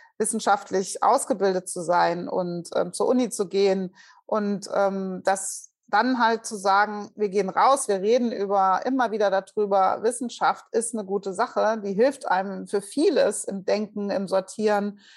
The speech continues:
Das ist mir auch wichtig. Und da gibt's oft so bei Wissenschaftskommunikation Situationen, wo, wo junge Menschen, Kinder dann kommen und sagen, „Boah, das ist ja toll, ich habe noch nie drüber nachgedacht, dass ich auch das werden könnte.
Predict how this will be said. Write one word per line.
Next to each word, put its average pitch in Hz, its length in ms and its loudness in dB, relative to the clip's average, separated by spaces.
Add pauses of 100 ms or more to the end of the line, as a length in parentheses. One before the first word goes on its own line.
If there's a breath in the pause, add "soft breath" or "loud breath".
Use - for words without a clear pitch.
(160 loud breath)
Das 214 160 0
ist 226 100 -6
mir 233 160 2
auch - 180 2
wichtig. 208 220 0
Und 196 80 -4
da 196 300 2
gibt's - 320 -4
oft 254 260 -2
so 247 120 0
bei 196 180 2
Wissenschaftskommunikation 214 1000 -4
Situationen, 208 720 0
wo, 185 240 -2
wo 185 320 0 (240 loud breath)
junge 262 200 2
Menschen, 214 500 0
Kinder 214 680 2
dann 202 160 -4
kommen 226 240 -2
und 202 100 -6
sagen, 208 300 0
„Boah, 190 220 4
das 202 200 -4
ist 226 140 -8
ja 214 100 2
toll, 190 260 0
ich 185 80 -6
habe 196 140 -4
noch 196 80 -4
nie 254 140 -2
drüber 202 240 -2
nachgedacht, 196 440 -2
dass 196 200 -2
ich 175 60 0
auch 175 120 -4
das - 260 -2
werden 185 280 0
könnte. 208 420 0